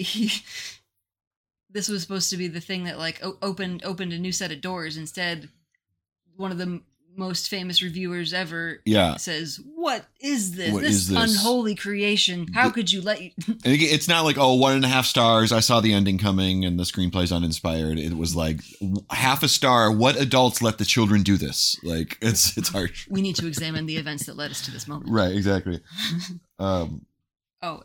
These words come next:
Speaker 1: and then he and Gene Siskel on their show, what was it called?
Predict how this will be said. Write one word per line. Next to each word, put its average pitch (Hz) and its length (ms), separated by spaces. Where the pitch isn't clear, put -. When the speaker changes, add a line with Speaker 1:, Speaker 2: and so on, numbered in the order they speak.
Speaker 1:
and 170 240
then 170 280
he 208 440
and 180 120
Gene 185 220
Siskel 175 560
on 170 460
their 175 180
show, 202 440
what 208 140
was 233 120
it - 40
called? 208 300